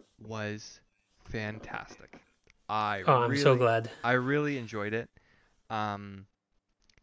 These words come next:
Speaker 1: it's, um, it does a really good job. It's basically like a text adventure game, but it does
Speaker 2: Yeah.
Speaker 1: a really good job with the music and the pacing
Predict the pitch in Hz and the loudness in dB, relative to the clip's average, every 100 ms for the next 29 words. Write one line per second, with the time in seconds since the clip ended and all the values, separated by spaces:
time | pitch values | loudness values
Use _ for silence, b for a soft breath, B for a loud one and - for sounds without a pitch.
0 | _ _ - 123 - 123 110 107 104 _ | _ _ -6 -6 -2 0 0 -4 -16 _
1 | _ _ _ _ _ _ _ _ _ _ | _ _ _ _ _ _ _ _ _ _
2 | _ _ _ _ _ _ _ _ _ _ | _ _ _ _ _ _ _ _ _ _
3 | _ _ _ _ _ - 131 175 175 151 | _ _ _ _ _ -6 -2 -2 0 0
4 | 151 139 117 110 110 113 - 220 - 208 | 0 -2 0 0 0 -4 -4 -4 -4 -4
5 | 170 123 - 123 - 104 110 117 - - | -2 -4 -2 -4 -4 -6 -6 -6 -14 -16
6 | 62 76 _ _ _ _ _ _ _ - | -18 -20 _ _ _ _ _ _ _ 0
7 | 110 98 - _ - 127 139 - 139 156 | 0 0 -6 _ -10 0 4 6 4 -2
8 | 135 127 120 113 - 107 107 110 113 110 | -2 -2 -2 -4 -10 -12 -10 -6 -6 -4
9 | 113 - 110 101 - 110 110 - 123 120 | -6 -6 -12 -10 -6 -6 -6 -6 -8 -8